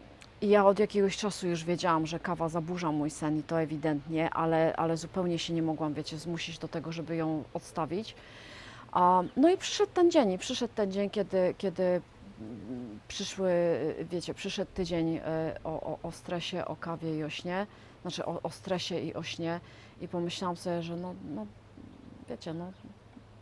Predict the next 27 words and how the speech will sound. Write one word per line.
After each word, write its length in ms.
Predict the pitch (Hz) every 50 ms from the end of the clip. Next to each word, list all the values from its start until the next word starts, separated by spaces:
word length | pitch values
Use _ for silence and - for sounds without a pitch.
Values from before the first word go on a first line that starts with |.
| -
ten 200 | - 254 240 247
dzień 160 | 233 240 220 220
jest 180 | 208 202 -
tak 140 | - 208 -
samo 260 | - 214 214 208 202
dobry 260 | 196 202 196 196 196
jak 200 | 190 190 190 -
każdy 340 | - 202 190 180 - 196 202
inny, 240 | 202 196 175 160 156
żeby 240 | 156 156 147 156 151
rzucić 320 | 151 147 - 156 139 -
kawę 320 | - 151 143 151 156 160 160 - - - - - - - - - - - -
i 80 | 202
po 120 | - 185 170
prostu 460 | - 180 175 - - - 165 160 - -
rzucam 360 | 170 170 151 - 175 160 156
kawę, 300 | - 185 170 - 151 143
więc 240 | 135 160 160 156 165
bardzo 340 | 170 190 196 208 202 220
was 160 | 208 214 208 -
proszę, 460 | - 208 208 196 - - 180 196 220 - - - - - - - -
trzymajcie 440 | - - 190 190 202 208 - 208 196
za 120 | 208 190
mnie 160 | 185 180 180
kciuki, 360 | 170 - - 170 - - 190
bo, 380 | 160 - 175 175 170 170 170 - -
y, 120 | - 165